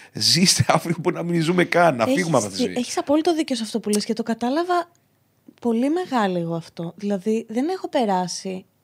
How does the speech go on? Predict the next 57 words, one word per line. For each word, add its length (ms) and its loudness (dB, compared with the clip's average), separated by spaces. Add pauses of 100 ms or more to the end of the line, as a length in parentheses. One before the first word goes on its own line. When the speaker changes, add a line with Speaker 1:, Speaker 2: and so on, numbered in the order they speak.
(140)
Speaker 2:
ξέφρενα 1200 -4
εφηβικά 600 -2
χρόνια, 680 0
τύπου 240 -6
και 100 -6
μετά 320 0
όταν 220 0
έπιασα 340 -6
δουλειά, 420 -2
να 120 -2
βγαίνω, 560 -2
να 100 -4
ξενυχτάω, 640 -4
να 180 -8 (160)
Speaker 1:
Δε-, 160 -8
και 160 -4
δεν 120 0
είναι 80 0
το 100 -2
θέμα 200 0
το 100 0
να 80 0
ξενυχτάς, 500 -8
το 100 -20
θέμα 220 -2
Speaker 2:
Όχι, 80 2
Speaker 1:
είναι 120 -2
Speaker 2:
το, 200 -2
να 120 2
ξενυχτάω, 380 0
το 100 2
λέω 140 2
τρόπος 260 -6
του 80 -8
λέγει, 160 2
ρε 80 2
παιδί 120 0
μου, 100 2
ότι 120 -4
να 160 2
βγω 320 2
Speaker 1:
Να 100 6
περνάς 340 4
Speaker 2:
για 100 2
Speaker 1:
ωραία. 300 2
Speaker 2:
να 100 2
περ-, 220 0 (760)
Speaker 1:
Να 140 -6
περνάς 360 -6
ωραία. 400 -2
Speaker 2:
Πέρναγα 520 4
ωραία, 200 4
αλλά 160 4
δεν 120 2
είναι 200 0
ότι 160 0
θα 300 -2